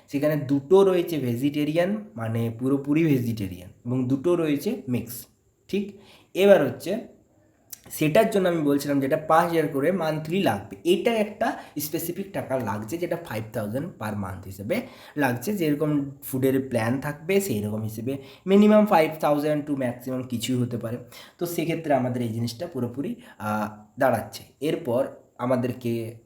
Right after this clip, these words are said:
আহ, হোস্টেল অ্যালটমেন্টের জন্য কিছু টাকা, আহ, মানে সেক্ষেত্রে জমা দিতে হয়, যেটা পরবর্তী, আহ, মানে কোর্সটা কমপ্লিট হওয়ার পর তাকে সেটাকে রিফান্ড করে দেওয়া হয়।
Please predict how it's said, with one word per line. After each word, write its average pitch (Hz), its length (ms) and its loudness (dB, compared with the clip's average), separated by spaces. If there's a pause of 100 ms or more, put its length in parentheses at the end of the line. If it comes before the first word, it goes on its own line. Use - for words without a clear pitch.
আহ, 107 340 -4
হোস্টেল 139 400 -2
অ্যালটমেন্টের 123 640 0
জন্য 117 220 -2
কিছু 107 220 -8
টাকা, 104 420 -8 (340)
আহ, 104 400 0
মানে 104 320 0 (280)
সেক্ষেত্রে 104 520 -6
জমা 113 300 2
দিতে 196 180 0
হয়, 208 200 2
যেটা 190 260 2
পরবর্তী, 165 560 -2
আহ, 156 60 -4 (480)
মানে 123 220 0
কোর্সটা 143 480 -2
কমপ্লিট 127 380 -4
হওয়ার 117 160 -2
পর 180 160 -4
তাকে 156 240 -8
সেটাকে 131 360 -8 (300)
রিফান্ড 156 420 2
করে 107 160 -2
দেওয়া 95 240 -6
হয়। 92 220 -12